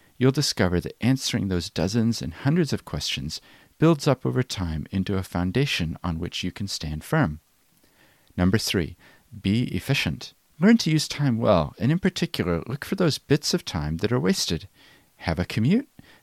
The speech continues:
Perfect time to call prospective clients who want to talk. Have an interest in a subject area? Why not write a white paper about it and become known as an expert in that,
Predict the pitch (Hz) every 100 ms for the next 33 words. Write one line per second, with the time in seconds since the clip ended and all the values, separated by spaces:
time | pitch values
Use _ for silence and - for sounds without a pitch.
0 | - - 139 - - 104 113 123 113 -
1 | 95 - 90 - 131 165 - - 78 -
2 | - - - 101 135 196 180 - - _
3 | _ _ _ - 90 85 98 104 - 123
4 | - 127 - 143 147 - 151 156 202 226
5 | _ - _ 82 80 87 92 92 113 123
6 | 139 139 185 269 - 95 90 80 82 73
7 | 73 - 107 107 - 110 90 78 85 92
8 | 113 - - - 85 76 87 82 78